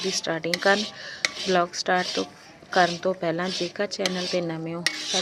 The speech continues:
ਚੈਨਲ ਨੂੰ ਸਬਸਕ੍ਰਾਈਬ ਕਰ ਲਿਓ। ਵੀਡੀਓ ਪਸੰਦ ਆਉਂਦੀਆਂ ਤਾਂ ਲਾਈਕ, ਸ਼ੇਅਰ, ਕੁਮੈਂਟ ਕਰਕੇ ਜ਼ਰੂਰ ਦੱਸਿਓ।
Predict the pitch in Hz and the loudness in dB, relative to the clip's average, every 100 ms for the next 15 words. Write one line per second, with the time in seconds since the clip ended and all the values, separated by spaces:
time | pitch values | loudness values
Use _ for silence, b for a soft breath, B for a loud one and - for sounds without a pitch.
0 | 185 185 170 175 170 - 170 - - 196 | 2 2 2 -4 -6 -4 -4 -4 -2 0
1 | 196 202 196 196 202 196 B B B - | 4 4 4 4 2 -2 B B B -12
2 | 180 190 202 214 208 190 180 180 175 185 | 0 2 6 4 2 -4 -2 -2 -2 -4
3 | 180 185 175 160 160 - 180 180 - 180 | -4 -4 -2 -2 -4 -2 -2 -2 -4 -8
4 | 170 185 185 180 170 151 165 185 196 220 | -8 -6 -4 -2 -2 -2 -2 -4 -2 0
5 | 220 | 0